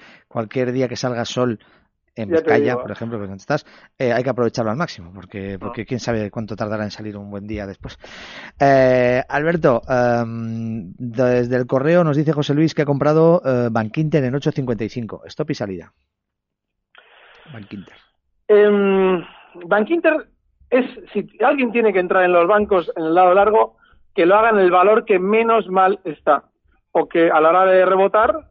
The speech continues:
Speaker 2: ha demostrado históricamente ser el mejor. Pero lo más normal es que Bankinter, en el mejor de los casos, llega a zonas de ocho ochenta, está ahora mismo en ocho sesenta, y a partir de ahí seguramente hará resistencia a esa zona ocho ochenta y le costará superarla, con lo cual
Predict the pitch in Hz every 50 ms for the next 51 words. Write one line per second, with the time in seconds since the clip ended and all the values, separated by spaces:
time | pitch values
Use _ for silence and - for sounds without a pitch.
0 | _ - - - 170 180 175 175 175 - 185 185 180 180 - 190 196 202 190 175
1 | 185 196 196 208 202 - 190 190 185 175 156 143 - 185 175 156 - 131 - _
2 | _ _ _ _ _ _ _ _ _ _ - _ _ _ - 170 170 175 175 170
3 | 170 170 170 170 160 151 - - - _ _ 165 156 180 175 160 185 190 190 202
4 | 190 202 208 208 202 - - 170 160 156 160 - 240 262 254 - 240 247 247 214
5 | 190 175 170 160 160 180 185 185 190 185 180 - 220 202 - 185 165 156 196 196
6 | 185 175 - 214 202 175 156 160 175 190 - 233 226 226 - 262 269 269 254 254
7 | 285 339 - _ _ _ _ - _ _ _ 208 202 202 208 202 185 185 180 185
8 | - 180 151 175 160 202 208 196 175 156 151 139 - _ _ _ _ _ _ _
9 | _ _ _ _ _ - 202 190 190 185 180 180 180 175 175 175 170 160 - 202
10 | 196 196 185 185 190 208 220 - - - _ - - - 175 170 175 170 175 175
11 | 175 185 165 165 170 170 180 170 - 180 156 - - 202 202 214 208 - 185 208
12 | 240 233 - 196 170 - 185 175 170 170 - - 180 - - 190 185 175 202 208
13 | - _ _ _ _ _ _ - 165 165 156 147 147 147 - 160 165 156 - 160
14 | 131 - 143 139 131 127 131 131 131 139 139 143 143 175 175 185